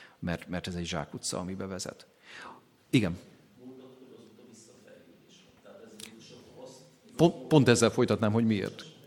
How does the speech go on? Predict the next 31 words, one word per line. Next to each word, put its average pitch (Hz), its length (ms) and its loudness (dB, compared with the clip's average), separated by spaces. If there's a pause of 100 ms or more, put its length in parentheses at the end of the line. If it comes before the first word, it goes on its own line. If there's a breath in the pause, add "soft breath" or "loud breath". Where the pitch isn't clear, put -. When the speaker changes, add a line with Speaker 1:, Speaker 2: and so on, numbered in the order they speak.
Speaker 1:
Igen, 117 300 6 (100)
igen, 113 220 2
igen. 113 240 -4 (480 loud breath)
Bocsánat, 127 360 8
és 135 100 4
akkor 131 180 6
hadd 131 120 10
folytassam, 117 480 2
jó, 131 80 4
mert 120 200 0 (320)
sajnos 120 300 4
itt 113 100 2
perceink 107 440 2
vannak 110 280 -2
vissza. 135 320 0 (300 loud breath)
Szóval 131 240 4
visszafejlődés. 101 640 2
Hogy 143 180 6
értem 98 240 4
ezt - 160 0
a 104 40 2
bizonyos 92 360 -2
visszafejlődést? 92 800 -4 (440 loud breath)
Azért, 156 440 6
mert 110 260 4 (200)
protestáns - 540 4
ortodoxia 107 520 0
megjelenik 104 460 -2
a 92 80 -10
tizenhetedik 95 580 -6
században, 101 640 -6